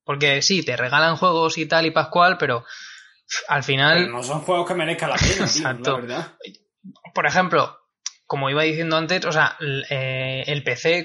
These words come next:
Speaker 1: al ser una plataforma más abierta, pues tienes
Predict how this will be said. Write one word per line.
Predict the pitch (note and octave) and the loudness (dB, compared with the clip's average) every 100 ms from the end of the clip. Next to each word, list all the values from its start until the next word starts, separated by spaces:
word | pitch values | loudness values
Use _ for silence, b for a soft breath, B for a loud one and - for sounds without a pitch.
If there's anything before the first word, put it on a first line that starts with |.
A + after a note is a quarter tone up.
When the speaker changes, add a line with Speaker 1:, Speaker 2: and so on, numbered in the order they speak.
| - | -4
Speaker 1:
al | C3+ | -4
ser | - D#3+ | -2 0
una | D#3+ | 0
plataforma | E3 E3 D3+ F3 E3 | 0 0 0 0 0
más | D#3+ C#3+ | 0 0
abierta, | D3+ E3+ E3+ F#3+ F#3+ | 0 0 -2 -2 -2
pues | D#3 A2+ - B B B _ | -2 -4 -6 B B B _
tienes | D#3 D#3 - - | -2 0 -2 -6